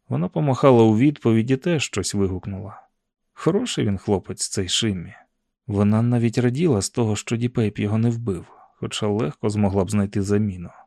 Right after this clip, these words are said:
Відвідувачів майже не було, проте бар потопав у яскравому освітленні, горіли всі газові світильники. Усе сяяло чистотою. Плювальниці вичищав Шимі, але решту роботи, як зрозуміла Корал, виконала повнява жінка за шинквасом.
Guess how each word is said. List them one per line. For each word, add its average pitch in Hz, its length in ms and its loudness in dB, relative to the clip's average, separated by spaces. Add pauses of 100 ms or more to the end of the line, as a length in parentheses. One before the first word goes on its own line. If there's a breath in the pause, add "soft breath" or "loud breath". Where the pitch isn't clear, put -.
(680)
Відвідувачів 135 680 4
майже 127 300 4
не 123 120 4
було, 123 480 0
проте 107 280 2
бар 127 280 4
потопав 131 440 2
у 127 80 6
яскравому 131 600 4
освітленні, 101 800 -4 (240 soft breath)
горіли 123 440 2
всі 135 260 -2
газові 117 360 2
світильники. 104 760 -4 (520)
Усе 131 320 0
сяяло 123 560 -2
чистотою. 101 800 -6 (480)
Плювальниці 113 640 2
вичищав 139 540 2
Шимі, 117 460 2
але 101 240 4
решту 135 320 4
роботи, 117 400 2
як 107 120 4
зрозуміла 117 540 4
Корал, 113 400 2
виконала 143 500 2
повнява 147 480 2
жінка 147 380 2
за 95 100 2
шинквасом. 104 720 -2